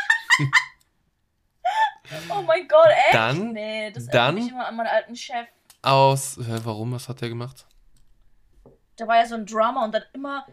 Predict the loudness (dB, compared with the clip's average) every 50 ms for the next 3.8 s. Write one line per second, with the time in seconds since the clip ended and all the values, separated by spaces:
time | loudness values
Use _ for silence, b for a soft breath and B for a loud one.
0 | _ _ _ -14 -14 -12 -10 -8 -8 -8 -8 -8 -12 -6 -6 -6 -4 -4 -6 -6
1 | -6 -8 -14 -10 -8 -8 -8 -8 -10 -12 -2 0 0 0 0 -4 -10 -14 -14 -16
2 | -12 -12 -10 -8 -8 -10 -10 -8 _ -8 -6 -6 -2 0 2 2 2 0 -4 -4
3 | -4 -4 -6 -6 -10 -10 -12 -12 -14 -14 -14 -14 -14 -12 -12 -12